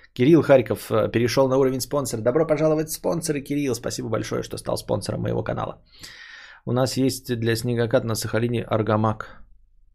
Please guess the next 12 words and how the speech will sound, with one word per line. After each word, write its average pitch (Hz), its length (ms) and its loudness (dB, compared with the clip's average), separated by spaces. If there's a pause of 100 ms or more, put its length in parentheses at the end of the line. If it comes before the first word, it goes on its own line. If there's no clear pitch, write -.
(1700)
Что? 110 420 -4
Что? 175 520 -4 (1800)
Отбивка 123 420 2
от 113 140 2
кенгуру? 127 400 4
Что? 156 380 6 (360)
<laughs> - 340 -10
Ты 190 260 0
едешь 185 400 6 (680)
<laughs> - 1400 -2
по 127 120 10
Австралии, 123 600 6